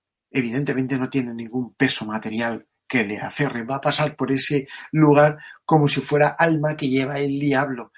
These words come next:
es decir, como una flecha lanzada por un arquero.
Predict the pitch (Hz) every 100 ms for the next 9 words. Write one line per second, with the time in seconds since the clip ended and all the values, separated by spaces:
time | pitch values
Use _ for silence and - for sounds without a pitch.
0 | - - 139 127 143 131 127 139 139 131
1 | 131 139 123 117 135 131 117 120 123 117
2 | - 110